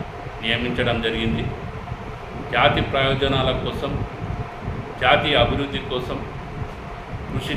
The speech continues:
చేయాలని ఈ సందర్భంగా పిలుపునిస్తా ఉన్నాం.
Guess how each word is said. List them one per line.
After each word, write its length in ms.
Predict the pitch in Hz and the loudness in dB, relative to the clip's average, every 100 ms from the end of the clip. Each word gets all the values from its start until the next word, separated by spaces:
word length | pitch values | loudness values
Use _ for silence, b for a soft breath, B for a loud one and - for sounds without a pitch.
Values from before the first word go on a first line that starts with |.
| 156 | 6
చేయాలని 500 | 151 147 139 135 127 - - - - - - | 8 8 6 2 0 -2 -6 -8 -8 -6 -6
ఈ 40 | - | -4
సందర్భంగా 680 | 127 120 131 127 127 123 123 117 - - - - - - - - - - | -2 0 2 2 2 4 6 6 6 -2 -6 -8 -8 -8 -6 -6 -6 -6
పిలుపునిస్తా 600 | 139 120 - 127 123 - 120 120 | -4 -2 -2 -2 -2 4 6 6
ఉన్నాం. 200 | 139 | 2